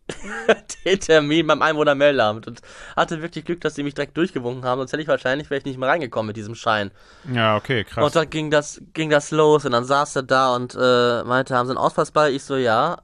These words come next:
Speaker 1: „Das ist doch nicht Ihr, das ist Ihr Übergangsausweis?“ Ich so, „Nee, das ist der alte, den hab ich wiedergefunden.“ „Wann haben Sie ihn wiedergefunden?“ „Äh, keine Ahnung.“ „Wo haben Sie den wiedergefunden?“ „Äh, weiß ich, im Auto, glaub ich.“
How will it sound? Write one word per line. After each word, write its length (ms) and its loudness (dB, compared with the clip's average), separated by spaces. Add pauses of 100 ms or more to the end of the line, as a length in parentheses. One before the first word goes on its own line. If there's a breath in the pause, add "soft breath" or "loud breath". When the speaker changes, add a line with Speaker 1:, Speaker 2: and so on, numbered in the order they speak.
(760)
Speaker 1:
„Das 240 -10
ist 140 -8
doch 80 -2
nicht 180 -10
Ihr, 320 -4 (260)
das 120 -12
ist 160 -12
Ihr 80 0
Übergangsausweis?“ 800 -2
Ich 120 -10
so, 100 -6
„Nee, 100 -2
das 160 -6
ist 120 -18
der 80 -2
alte, 220 -4
den 160 -8
hab 100 -4
ich 60 -14
wiedergefunden.“ 540 -8 (520 loud breath)
„Wann 120 2
haben 100 4
Sie 80 -4
ihn 40 -2
wiedergefunden?“ 560 -2 (440 soft breath)
„Äh, 840 -2
keine 260 -6
Ahnung.“ 340 -2 (180 loud breath)
„Wo 120 0
haben 140 2
Sie 80 -6
den 100 -4
wiedergefunden?“ 560 -2 (220)
„Äh, 60 -10
weiß 920 -4
ich, 140 -12
im 120 -10
Auto, 380 0
glaub 240 -4
ich.“ 220 -8